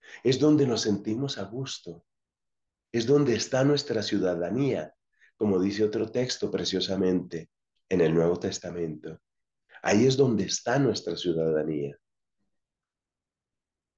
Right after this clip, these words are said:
Bueno es estar aquí. Bueno es estar en la gracia. Bueno es vivir en la amistad con Dios.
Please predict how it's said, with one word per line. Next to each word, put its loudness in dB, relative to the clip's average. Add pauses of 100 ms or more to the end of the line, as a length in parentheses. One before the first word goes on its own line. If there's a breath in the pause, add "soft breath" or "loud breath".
(840)
Bueno 4
es 0
estar -6
aquí. -12 (1300)
Bueno 8
es 4
estar 2
en 4
la 4
gracia. -2 (680 soft breath)
Bueno 6
es 4
vivir 4
en 2
la 2
amistad -2
con -8
Dios. -8